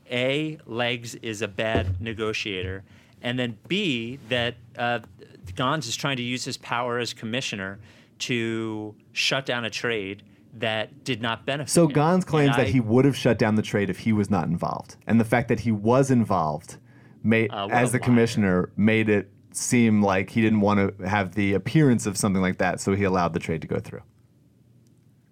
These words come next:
Speaker 1: It's a fucking lie.
Speaker 2: <laughs>
Speaker 1: It's a lie. He's lying.
Speaker 2: I don't think me and Gonz's relationship has been the same since.
Speaker 1: <laughs> Um, all right. Uh, this comes from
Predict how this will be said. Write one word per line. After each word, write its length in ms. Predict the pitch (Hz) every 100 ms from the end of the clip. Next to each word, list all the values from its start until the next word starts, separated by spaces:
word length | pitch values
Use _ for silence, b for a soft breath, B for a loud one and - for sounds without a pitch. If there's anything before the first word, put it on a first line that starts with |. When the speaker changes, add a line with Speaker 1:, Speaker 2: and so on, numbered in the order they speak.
| _ _ _ _ _ _ _
Speaker 1:
It's 100 | -
a 20 |
fucking 280 | - 220 196
lie. 280 | 196 247 -
Speaker 2:
<laughs> 760 | - - - - - - - 151
Speaker 1:
It's 800 | - 202 - - - 220 208 175
a 120 | 170
lie. 160 | 170 196 127
He's 140 | 135
lying. 340 | 151 170 139 101
Speaker 2:
I 100 | 156
don't 140 | 254
think 120 | 247 185
me 120 | 165
and 100 | 143
Gonz's 340 | 135 127 117
relationship 380 | 110 107 101 95
has 100 | 85
been 140 | 90
the 80 | 82
same 260 | 78 80 80
since. 280 | - - - _ _ _ _ _ -
Speaker 1:
<laughs> 1120 | 214 - 339 - 302 311 - 240 180 - - _ _ - - 185 180 B B B B B B -
Um, 520 | 135 139 135 123 - _ - _ _ _ _ _ -
all 80 | 156
right. 260 | 135 95 - _ -
Uh, 280 | 120 123 123
this 220 | 120 175
comes 260 | - 170 143
from 800 | - 151 139 135 127 123 120